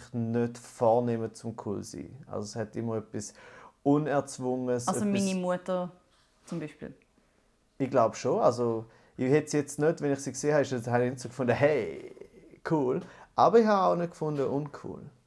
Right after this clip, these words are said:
Speaker 1: So.
Speaker 2: Hast du gerade meine Mutter gedisst?
Speaker 1: Ich weiss nicht. Gleichzeitig ja und gleichzeitig nein.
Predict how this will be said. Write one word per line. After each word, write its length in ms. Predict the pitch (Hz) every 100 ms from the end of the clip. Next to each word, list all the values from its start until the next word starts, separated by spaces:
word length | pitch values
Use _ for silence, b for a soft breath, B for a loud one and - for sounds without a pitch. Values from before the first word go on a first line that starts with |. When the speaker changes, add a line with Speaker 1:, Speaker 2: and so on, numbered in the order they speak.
| _
Speaker 1:
So. 280 | - - - _ -
Speaker 2:
Hast 160 | 170
du 60 | 202
gerade 140 | 196
meine 120 | 190
Mutter 320 | 190 214 269 262
gedisst? 460 | - 175 - - - -
Speaker 1:
Ich 100 | -
weiss 280 | 127 123 135
nicht. 320 | 160 170 - -
Gleichzeitig 560 | 135 143 - 135 135 123
ja 140 | 127
und 140 | 131 131
gleichzeitig 560 | 127 - 110 - 110
nein. 340 | 117 143 139